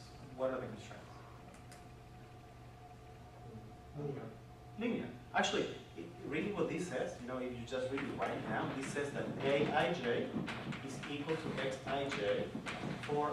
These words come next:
Speaker 1: I comma j in omega. Right? So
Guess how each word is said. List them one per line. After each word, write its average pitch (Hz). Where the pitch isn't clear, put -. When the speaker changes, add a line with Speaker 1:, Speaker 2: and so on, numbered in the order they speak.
Speaker 1:
I 143
comma 143
j 135
in 135
omega. -
Right? 190
So -